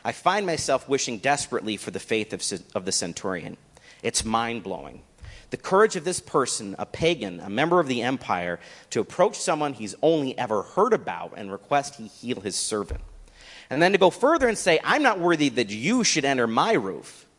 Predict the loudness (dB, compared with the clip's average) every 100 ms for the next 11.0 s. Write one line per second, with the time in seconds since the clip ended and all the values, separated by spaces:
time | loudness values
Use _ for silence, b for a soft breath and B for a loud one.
0 | _ b b b -8 0 4 6 4 4
1 | 2 2 -2 -2 -4 -4 -6 -4 -4 -2
2 | -6 -2 -4 -4 -8 -6 -6 -2 -2 -4
3 | -10 -20 _ _ _ B B B B B
4 | B _ 2 2 2 4 4 6 2 2
5 | -4 -4 -2 -4 -4 -2 2 4 4 2
6 | 0 -2 -2 -4 -6 2 2 2 -8 -12
7 | -12 -16 -20 _ b b b -6 2 4
8 | 4 4 2 0 -2 -2 2 2 0 2
9 | 4 4 0 2 0 0 0 0 0 -4
10 | -18 -14 -10 -10 -2 0 0 -2 -6